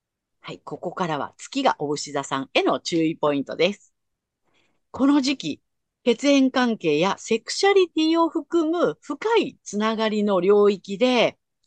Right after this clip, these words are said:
えー、きょ-、あの、共通のものを見出すことで、異質だっ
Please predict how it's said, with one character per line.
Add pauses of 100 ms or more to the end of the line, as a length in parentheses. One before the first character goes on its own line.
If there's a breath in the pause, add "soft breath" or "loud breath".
(480)
え
ー、
き
ょ-、 (180)
あ
の、 (260)
共
通
の
も
の
を
見
出
す
こ
と
で、 (180)
異
質
だ
っ